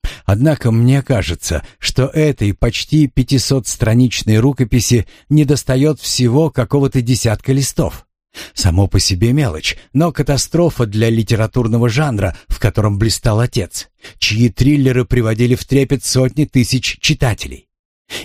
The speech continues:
И сейчас я, без сомнения, держал в руках один из его лучших романов, лихо закрученный, запутанный, погружающий в атмосферу тревоги и страха.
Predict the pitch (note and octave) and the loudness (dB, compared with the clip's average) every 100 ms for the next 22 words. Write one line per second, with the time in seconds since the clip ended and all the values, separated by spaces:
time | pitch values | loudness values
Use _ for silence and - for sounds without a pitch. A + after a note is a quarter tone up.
0 | - C#3+ C#3+ - D3+ D3 - - A2+ D3 | -2 2 2 2 2 0 -2 -4 -2 -2
1 | B2+ A2 - - G2+ A2 D3 C3 B2 A2+ | -2 -2 -2 -2 0 2 2 2 0 0
2 | - - C#3+ A#2+ C#3+ C3 A2+ C3+ D#3+ C#3 | -6 -2 0 2 0 0 0 0 0 -2
3 | - - B2 C#3 E3 C3+ G#2+ B2 C3+ C#3+ | -4 -4 0 0 0 0 -2 0 2 2
4 | B2 C3 - A2 - A#2 G#2+ D#2 D#2 - | 2 0 0 -4 -2 -4 -2 -4 -8 -18
5 | - _ - - F#2 A#2+ F2 F#2 F#2+ - | -20 _ -20 -4 2 2 2 0 0 0
6 | B2 - F2+ D2 - - G#2 A2 - D3 | 0 0 -4 -6 -10 -6 0 2 2 0
7 | F#2+ D2+ C#2 - - C3+ B2 C3+ C3 D3+ | -2 -4 -10 -14 -2 0 2 0 2 0
8 | C3 - B2+ B2+ - A#2+ - D#3 D3 - | 0 0 0 0 -2 -2 0 2 2 0
9 | A2+ G2 C3+ B2 B2 - B2+ - C3+ F#2 | 0 2 0 2 0 0 -6 -2 -4 -4
10 | - | -10